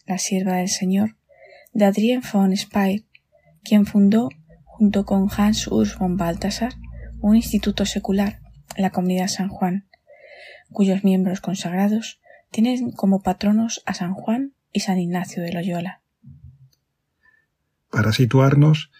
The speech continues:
Speaker 2: la semana pasada vimos el tema María se prepara en vista del ángel. Hoy meditaremos sobre las partes siguientes.
Speaker 1: La maduración en vista del instante.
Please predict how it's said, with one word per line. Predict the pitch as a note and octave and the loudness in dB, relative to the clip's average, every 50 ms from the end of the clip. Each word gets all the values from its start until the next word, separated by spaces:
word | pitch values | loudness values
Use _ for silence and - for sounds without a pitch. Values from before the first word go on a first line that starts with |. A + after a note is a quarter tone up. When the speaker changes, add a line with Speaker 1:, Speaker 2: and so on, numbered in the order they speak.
| _ - _ _ _ _ _ _ | _ -20 _ _ _ _ _ _
Speaker 2:
la | - A2 G2 | -2 0 0
semana | - - A2+ C3 C#3 D3 | 2 4 6 6 6 6
pasada | C#3 C#3+ C3+ - - C#3 C#3 C3 | 4 2 0 2 2 4 4 6
vimos | A#2 C3+ C#3+ C#3+ C#3+ C3+ - | 6 8 8 8 6 6 4
el | B2 A2+ G#2+ G#2+ | 2 2 2 2
tema | - C3 C3 C#3 C#3+ C#3+ C#3+ - - _ _ _ | 4 4 6 6 6 4 2 -2 -10 _ _ _
María | - - A2+ G#2+ A2 B2 C#3+ D3 D3+ D3+ D3 | -4 0 2 4 4 6 6 6 6 4 2
se | C#3 - B2 | 2 0 0
prepara | A2 A#2+ A2 G#2 - B2 B2+ C3 B2+ C3 D3 - | 2 2 0 2 2 2 4 4 4 2 0 -2
en | C#3 A#2+ G#2 G2 | -2 0 0 2
vista | G2 A2+ A2 - - B2 A2 | 2 2 0 2 0 0 2
del | G#2+ G#2+ G#2+ | 2 2 2
ángel. | G#2+ G#2 F2 - - F#2+ F#2 - - - - - - - - - - - - - - - - - - - - - - - - | 2 0 -2 -4 -4 -4 -4 -4 -4 -6 -8 -8 -10 -10 -10 -12 -14 -16 -14 -14 -14 -12 -12 -12 -12 -12 -14 -14 -14 -16 -2
Hoy | C3 C#3+ C#3+ D#3 | 4 6 6 8
meditaremos | D#3 D3+ C#3 C3 A#2 - A2+ A2+ B2+ C3+ C#3 C#3+ D3 C#3 - - - - - - _ | 8 8 8 6 4 4 4 4 6 6 6 6 4 2 -2 -6 -10 -16 -20 -20 _
sobre | - - A#2+ A2+ A2+ | -8 -2 2 2 4
las | A2 G#2+ G2+ - | 4 4 2 2
partes | - A#2+ A#2 - - A2 - | 0 0 0 0 -2 -2 -2
siguientes. | - A2 G2+ G2 F#2+ F2+ F2 F2 - F#2 F#2 - - - - - _ - _ _ _ _ _ _ _ _ _ _ _ _ _ _ _ _ _ | -2 -2 -2 -4 -4 -6 -8 -10 -10 -10 -10 -10 -12 -14 -16 -20 _ -20 _ _ _ _ _ _ _ _ _ _ _ _ _ _ _ _ _
Speaker 1:
La | G3+ G3 G3 | 0 2 2
maduración | G3 G3 G3 G3 - G3+ G#3 G3 G3 - - B3 B3 C#4 C#4+ - | 4 2 0 -2 -2 -2 -2 -2 -2 -4 -4 -4 -2 -2 -4 -2
en | - G3 F#3 | 0 0 2
vista | F#3 G#3+ G3 - - - - | 2 0 -2 -2 -4 -4 -2
del | F#3+ F#3+ F3+ | -2 0 0
instante. | G3 G3 F#3 - - - G3+ F#3+ F#3 G3 - F3 F#3 - | 0 0 0 -2 -2 -2 0 0 0 0 -2 -6 -8 -10